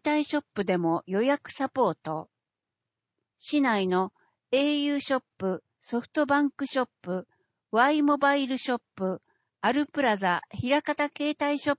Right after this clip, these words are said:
プでもインターネット予約をサポートしています。来店予約の上、接種券と本人確認書類、スマホを持参してください。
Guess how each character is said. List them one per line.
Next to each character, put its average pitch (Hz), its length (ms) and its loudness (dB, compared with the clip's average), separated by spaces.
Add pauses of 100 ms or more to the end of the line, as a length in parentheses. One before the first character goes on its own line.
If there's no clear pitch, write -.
プ 202 120 -6
で 190 120 2
も 180 220 0 (420)
イ 277 120 2
ン 294 100 4
タ 294 200 0
ー 294 40 2
ネ 285 120 2
ッ 277 60 -4 (120)
ト 277 120 0
予 277 160 0
約 196 380 0
を 175 260 -2
サ 208 220 -6
ポ 294 220 0
ー 226 40 0
ト 170 140 -6
し - 140 -4
て 190 140 0
い 175 140 0
ま 170 180 -2
す。 - 220 -10 (880)
来 247 280 0
店 294 340 4
予 294 140 2
約 208 300 0
の 165 240 2
上、 185 240 0 (320)
接 240 200 -4
種 302 220 -4
券 208 280 -2
と 196 260 -2 (160)
本 294 280 0
人 226 220 -2
確 - 280 -8
認 285 240 2
書 262 220 0
類、 175 340 -2 (220)
ス - 240 -6
マ 294 180 2
ホ 277 320 -2
を 233 100 0
持 190 200 -6
参 262 240 -2
し - 100 -8
て 233 140 -4
く 240 80 -6
だ 202 160 0
さ 180 180 -2
い。 139 160 -8